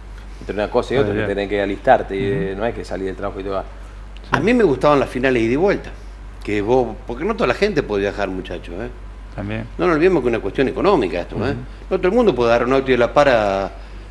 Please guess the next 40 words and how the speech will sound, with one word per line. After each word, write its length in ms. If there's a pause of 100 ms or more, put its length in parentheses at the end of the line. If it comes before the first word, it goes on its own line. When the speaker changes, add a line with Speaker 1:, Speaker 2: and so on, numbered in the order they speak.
(140)
Speaker 3:
eh, 200
hacer 260
Speaker 2:
Ujú. 400
Speaker 3:
doscientos 400
cincuenta 360
kilómetros 320
la 80
vuelta, 300
más, 400
más 320 (420)
quinientos 320
pesitos 380
la 60
entrada, 360
que 100
el 40
choripán, 400
que 100
esto. 320 (300)
No 120
todo 120
el 60
mundo 280
puede 180
hacerlo, 420
¿eh? 20 (440)
Por 120
eso 200
a 80
mí 120
me 80
Speaker 1:
Tenés 80
Speaker 3:
gustaba 280
Speaker 1:
por 80
lo 60
menos 140
cinco 240
lucas 180
de 60
combustible. 540